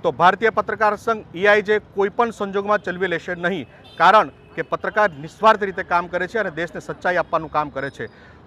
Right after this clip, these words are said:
ફરી મારી ભારત સરકારને માંગ છે કે અહીંના જે બી શહીદો થયા છે એ લોકોને ભણતરથી માંડીને, સ્વાસ્થ્યથી માંડીને, એ લોકોના પરિવાર, મા, બાપ, બેટી, દીકરા, જેને બી જે બી તકલીફ થતી હોય એ લઈ અને બધાને શહીદોનો દરજ્જો આપે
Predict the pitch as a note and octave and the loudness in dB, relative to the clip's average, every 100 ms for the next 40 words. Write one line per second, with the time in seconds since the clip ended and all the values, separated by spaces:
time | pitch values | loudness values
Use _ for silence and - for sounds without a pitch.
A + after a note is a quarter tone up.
0 | - F3+ A3 A#3 - - - - E3 G3+ | -2 2 2 2 -8 -20 -18 0 2 6
1 | F#3 G#3+ G#3 G#3+ G#3+ G#3+ G#3 G3+ G#3+ A3 | 6 6 4 0 0 0 0 -2 0 -2
2 | A3+ - - - G3+ A3 - - E3+ G3+ | -4 -8 -18 -4 0 -2 -4 -8 -4 0
3 | G#3+ E3 F#3+ A#3 A3 A3 A3 G#3+ G#3 G#3 | 0 0 -4 -4 -4 -2 0 -2 0 0
4 | G#3+ G#3 - F3 G3+ G3+ G3 E3 E3+ G3 | -2 -6 -4 -4 -2 -4 -6 -4 -4 -4
5 | G3+ G#3 F#3+ G3 G3 F#3+ F3 F3+ G3 G3 | -6 -4 -2 -2 -4 -4 0 0 -2 -10
6 | G3+ F3+ G3 F#3+ F3+ F3+ F3 - E3+ F#3+ | -6 -6 -4 -6 -6 -4 -6 -4 -4 0
7 | G3 - - - D3+ F#3 F#3 F3+ F#3 E3+ | 0 0 -16 -4 2 4 6 6 4 2
8 | F3 G3 E3 E3+ F#3 E3 D#3+ G3 G3+ D#3 | -4 -4 -6 -2 0 0 -4 -6 -8 -8
9 | E3+ G3+ F#3 E3+ G#3 - D#3+ F#3+ G3+ G#3+ | -6 -6 -4 -6 -6 -8 -10 -6 -2 -2
10 | - - - - F3 G3 A3+ A#3+ - E3+ | -4 -20 -12 -2 2 6 4 2 -10 -4
11 | F3 F3 D3+ C#3+ G3+ G#3+ G#3+ - - F3 | -2 0 0 2 4 4 0 -4 -2 -2
12 | F#3+ F#3+ D3 D3 D3+ A3 G#3+ A#3 | 0 -2 -2 -4 4 4 6 4